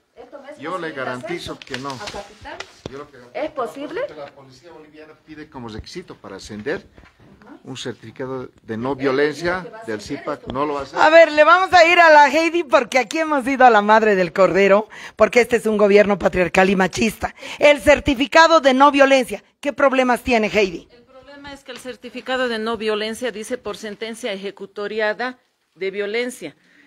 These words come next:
Speaker 4: Y el certificado de no violencia del cipase,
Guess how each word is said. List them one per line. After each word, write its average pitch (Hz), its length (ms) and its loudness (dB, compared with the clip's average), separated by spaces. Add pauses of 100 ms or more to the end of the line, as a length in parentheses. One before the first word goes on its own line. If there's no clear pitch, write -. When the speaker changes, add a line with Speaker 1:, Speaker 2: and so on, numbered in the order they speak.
(340)
Speaker 4:
Y 214 440 -4
el 202 140 -4
certificado 220 640 -6
de 233 100 0
no 220 200 -8
violencia 208 580 -6
del 190 200 -8
cipase, 202 760 -6